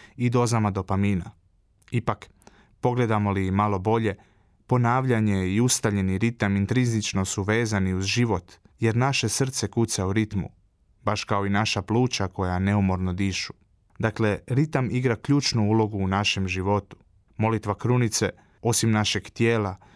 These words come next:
uključuje i stav srca i volje.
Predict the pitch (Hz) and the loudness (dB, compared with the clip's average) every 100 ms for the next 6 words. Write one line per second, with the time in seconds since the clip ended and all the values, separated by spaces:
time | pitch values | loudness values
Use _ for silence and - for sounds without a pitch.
0 | - 120 113 131 135 131 120 110 85 98 | -10 -6 -2 2 2 2 2 4 2 0
1 | - 123 101 - 123 120 - 90 98 101 | 0 -2 -2 -2 -2 -2 -4 -4 -4 0
2 | 107 95 - | 0 0 -6